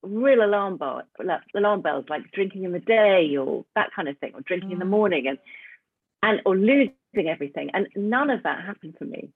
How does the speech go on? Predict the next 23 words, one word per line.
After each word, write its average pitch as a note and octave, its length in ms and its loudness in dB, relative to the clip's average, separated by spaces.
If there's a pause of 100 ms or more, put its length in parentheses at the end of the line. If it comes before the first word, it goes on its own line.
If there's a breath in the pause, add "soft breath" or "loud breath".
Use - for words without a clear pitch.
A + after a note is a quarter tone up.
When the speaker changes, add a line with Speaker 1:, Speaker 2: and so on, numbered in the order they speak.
(560 soft breath)
Speaker 1:
And G#3 240 2 (520)
I A3 100 0
just D#4+ 260 -8
feel G3+ 140 2
really G3+ 460 2
passionate A3+ 680 -8
about D#3+ 460 -4 (120)
giving C4+ 240 0
the A#3 60 -2
message A3+ 540 -4
that F3+ 180 -2 (560)
you F#3+ 80 -4
don't G#3+ 320 2
need A#3+ 240 4
a G3 80 2
rock F3 260 -2
bottom - 440 -10 (220)
to F#3 440 2 (220)
get G#3 240 2
to G#3 80 -2
a F#3+ 140 -4
stage D#3+ 340 -2 (100)
where, D#3 420 -4